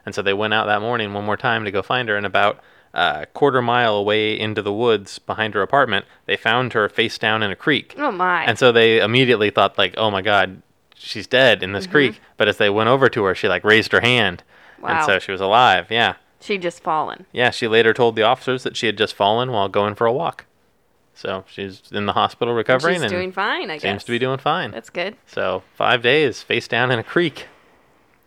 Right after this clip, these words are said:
Speaker 1: Like,
Speaker 2: That
Speaker 1: could be
Speaker 2: s-,
Speaker 1: worse.
Speaker 2: hardy stock.
Speaker 1: Yeah.
Speaker 2: Yeah.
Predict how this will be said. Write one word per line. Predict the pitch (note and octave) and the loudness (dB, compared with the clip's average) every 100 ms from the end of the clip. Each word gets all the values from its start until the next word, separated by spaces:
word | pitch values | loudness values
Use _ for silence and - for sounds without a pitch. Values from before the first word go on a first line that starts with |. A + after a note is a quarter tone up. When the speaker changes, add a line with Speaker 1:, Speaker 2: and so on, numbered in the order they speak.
| _ - | _ -4
Speaker 1:
Like, | G3+ | 2
Speaker 2:
That | A#3+ D4 - - | 2 0 -12 -6
Speaker 1:
could | - A2 | -4 -2
be | B2 | 0
Speaker 2:
s-, | |
Speaker 1:
worse. | B2 D3 C3+ - - | 2 4 2 -2 2
Speaker 2:
hardy | G3+ A#3 D4+ D4+ | 6 6 6 0
stock. | - F#3+ C3 - - | 4 6 6 2 -6
Speaker 1:
Yeah. | A#2+ D3 G#2+ - _ - | 2 6 6 4 _ -8
Speaker 2:
Yeah. | F3+ E3+ | -4 -4